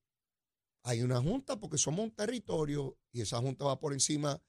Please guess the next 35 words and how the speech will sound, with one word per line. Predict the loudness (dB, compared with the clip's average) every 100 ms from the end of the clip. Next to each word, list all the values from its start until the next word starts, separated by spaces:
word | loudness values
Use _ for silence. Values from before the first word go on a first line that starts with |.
| _ _ -2
de | 2
las | 2
determinaciones | 0 0 0 0 0 0 0
del | 0
gobierno | 2 0
de | 0
Puerto | -2 0 -2
Rico | 0 -2
porque | 0
así | 2 2
lo | 2
dispone | 0 0 0 0 0 -6 -8
el | -8
Congreso | -4 -2 0 0
de | 0
los | 0
Estados | 0 -2 0
Unidos | 2 2 2 0 -8 _ _ _
en | 0 2
virtud | 2 0 2 2 2 0 _
y | 0
facultado | 0 0 -2 0 0 2 0 -2
por | -2 0
la | 0
cláusula | 2 0 2 0 0
territorial | 0 0 2 2 2 2
de | 0
la | -2
Constitución | -4 -4 -2 2 2 2
de |
los | -2
Estados | 2 2 0
Unidos | 0 0 2
de |
América. | 2 2 2 -4 -6